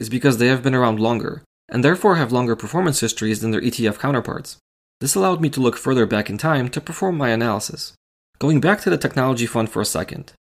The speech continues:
the average rate of return for this fund during the past eighteen years was fifteen point five percent per year.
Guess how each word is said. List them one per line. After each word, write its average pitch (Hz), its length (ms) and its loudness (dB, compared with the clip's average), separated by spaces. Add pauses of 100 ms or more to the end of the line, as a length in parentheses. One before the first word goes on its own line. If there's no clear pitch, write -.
the - 120 0
average 185 260 4
rate 180 160 4
of 135 120 -2
return 123 320 0
for 120 80 -4
this 123 180 -2
fund 104 280 -4
during 107 160 -2
the 107 60 -4
past 110 280 -2
eighteen 110 280 -4
years 143 360 0
was 113 120 -2
fifteen 175 380 -2
point 127 200 -4
five 113 260 -2
percent 110 340 -4
per 95 80 -4
year. 127 340 -2